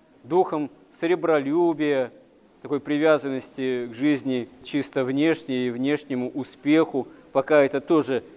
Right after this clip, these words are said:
не начало полностью руководить нами. Дух уныния, печали, который часто борет нас, и если мы сделаем его главенствующим в нашей жизни, ничего хорошего по отношению к спасению и в отношении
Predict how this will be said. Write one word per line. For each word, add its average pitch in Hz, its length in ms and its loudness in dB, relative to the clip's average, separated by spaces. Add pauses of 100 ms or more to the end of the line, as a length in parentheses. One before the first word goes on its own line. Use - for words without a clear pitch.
(120)
не 143 140 -2
начало 151 420 0
полностью 139 640 0
руководить 131 640 -2
нами. 123 440 -4 (280)
Дух 175 320 2
уныния, 165 800 2 (240)
печали, 151 720 2 (280)
который 143 300 0
часто 147 400 0
борет 139 460 0
нас, 127 340 -2
и 120 100 -8
если 131 380 0
мы 135 160 2
сделаем 135 400 4
его 131 180 2
главенствующим 139 840 0
в - 20 -6
нашей 127 320 -8
жизни, 117 400 -6 (240)
ничего 135 240 -4
хорошего 139 640 0 (380)
по 131 80 2
отношению 143 440 -2
к 147 120 -2
спасению 147 1000 0
и 131 220 -4
в 127 60 0
отношении 139 680 -2